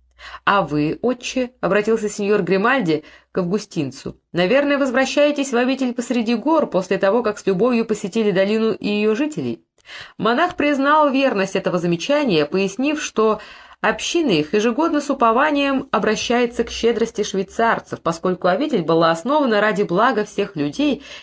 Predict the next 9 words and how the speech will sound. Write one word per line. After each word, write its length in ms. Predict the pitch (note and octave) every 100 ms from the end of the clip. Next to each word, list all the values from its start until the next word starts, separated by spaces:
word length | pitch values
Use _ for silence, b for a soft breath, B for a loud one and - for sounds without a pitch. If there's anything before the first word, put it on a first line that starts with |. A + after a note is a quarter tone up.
| B
без 160 | - F#3+
различия 640 | F#3+ E3+ B3 C4 A#3 G3+
вероисповедания. 960 | F#3 F#3 F3+ - E3+ C#3+ C3 A#2+ A#2+ B2 _ _ _ _ _ _ _ -
«Благословенное 760 | F3 F#3+ A3 A#3 B3+ D4+ C4+ A3+
братство», — 440 | A3 G#3+ - D#3
сказал 380 | - D#3+ D#3 D3+
генуэзец 520 | D3 D#3 B3 G#3 -
и 100 | -
перекрестился, 840 | G3 F3 F3 E3+ - C#3+ - C3+